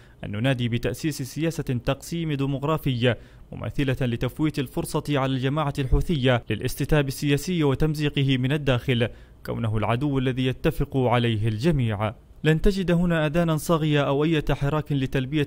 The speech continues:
هذه الاستراتيجية ضد الشمال المتحوث، ليبقى أمن مستتب لا يحاربه مدعو اليمنة إلا بألسنتهم.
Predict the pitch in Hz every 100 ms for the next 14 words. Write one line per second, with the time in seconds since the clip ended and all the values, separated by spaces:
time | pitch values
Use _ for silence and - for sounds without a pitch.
0 | 143 143 135 139 131 - 131 123 127 135
1 | 156 147 139 139 131 127 135 135 120 117
2 | 117 151 131 107 110 120 - - - -
3 | 101 123 - 123 113 135 139 123 123 120
4 | 131 156 123 123 120 131 127 139 151 151
5 | 135 135 135 135 139 156 143 165 160 156
6 | 151 147 143 139 127 123 - 170 143 123
7 | 120 120